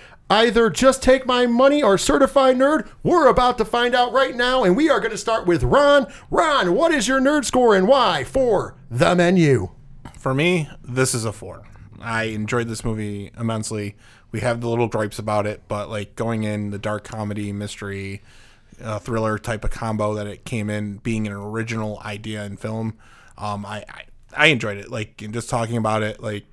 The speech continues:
Speaker 2: I was thinking about it all, all weekend after we saw it. Like, it was memorable, and it was, you know, a nice little take on this. And, you know, like you said, it had a couple questions. That's why I can't push it to a five. That's just me.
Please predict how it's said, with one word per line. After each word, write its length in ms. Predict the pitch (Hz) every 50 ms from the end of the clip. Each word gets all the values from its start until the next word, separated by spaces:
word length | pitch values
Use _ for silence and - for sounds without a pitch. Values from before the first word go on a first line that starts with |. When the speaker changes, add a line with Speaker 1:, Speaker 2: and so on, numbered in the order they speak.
| - - -
Speaker 2:
I 160 | 110 107 107
was 160 | 107 104 -
thinking 160 | - 117 113
about 180 | 110 110 110 107
it 80 | 107
all, 240 | 107 107 104 - - -
all 200 | - 127 120 113 110
weekend 360 | 113 110 - 123 110 107 104
after 160 | 110 - -
we 80 | 101 98
saw 380 | - - 160 143 139 131 127
it. 120 | 127 120 120
Like, 280 | 123 113 110 101 - - - - - - - - -
it 80 | - 117
was 140 | 110 101 113
memorable, 760 | 120 123 120 120 117 113 110 110 113 113 113 110 110 113 - - - - - - - - -
and 580 | 131 117 113 110 110 107 107 107 107 98 - -
it 220 | 135 135 - -
was, 340 | 117 139 123 - - - - _ - -
you 100 | 160 131
know, 140 | 110 104
a 40 | 104 104
nice 260 | 117 123 120 - -
little 160 | 120 110 104
take 480 | - - - 131 117 117 117 - - - - - - - - - _ - - -
on 100 | 127 120
this. 260 | 117 110 110 - - - - _
And, 240 | - - 123 113 117
you 80 | 123 127
know, 140 | 110 107 117
like 180 | 127 143 151
you 60 | 185
said, 140 | 170 170 160
it 60 | 165
had 140 | 147 156 151
a 60 | 147
couple 240 | - - 143 143 135
questions. 380 | - 135 143 139 - - 135 123
That's 120 | 120 -
why 80 | 123 117
I 60 | 117
can't 240 | - - 127 117 -
push 180 | - 127 -
it 60 | 120 -
to 120 | - 123
a 40 | 113
five. 340 | - - 127 127 127 123 113
That's 120 | 107 -
just 180 | - 110 117 -
me. 260 | 147 156 156 147 -